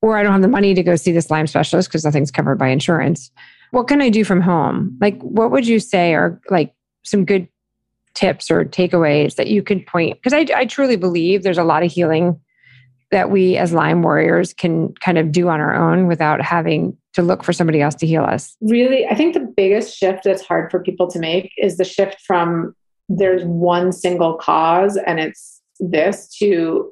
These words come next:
Speaker 2: there might be several causes or several points of weakness that are kind of collectively weakening you and making you sicker than you need to be. So in my case, I probably have celiac disease. So that was going on and I didn't realize it. So I think the number one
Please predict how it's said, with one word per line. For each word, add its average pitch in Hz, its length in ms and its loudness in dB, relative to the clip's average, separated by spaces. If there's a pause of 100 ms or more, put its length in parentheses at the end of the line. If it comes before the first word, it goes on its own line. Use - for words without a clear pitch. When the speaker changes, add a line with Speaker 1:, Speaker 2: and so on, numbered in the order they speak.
(120)
Speaker 2:
there 180 340 0
might 165 220 -4
be 190 100 0
several 190 500 -2
causes 240 480 0
or 170 120 0
several 175 400 -4
points 185 280 -6
of 175 140 -6
weakness 220 500 -2
that 180 120 -2
are 160 240 -2
kind 175 120 -8
of - 60 -18
collectively 180 920 -2
weakening 180 480 -2
you 202 220 2
and 165 140 -2
making 160 320 -6
you 156 220 -4
sicker 160 520 -4
than 160 140 -4
you 151 160 -4
need 151 260 -6
to - 100 -14
be. 196 480 -2 (380)
So 190 220 0
in 180 160 -2
my 175 160 0
case, 185 320 -2
I 196 180 -6
probably 180 360 0
have 170 140 -4
celiac 190 640 -2
disease. 233 460 -2
So 175 120 0
that 151 200 0
was - 140 -4
going 175 240 -2
on 170 140 0
and 156 100 -2
I 143 60 -4
didn't 151 260 -6
realize 156 400 0
it. 220 260 0
So 214 320 0
I 208 100 2
think 233 200 0
the 226 60 0
number 214 440 0
one 175 400 -4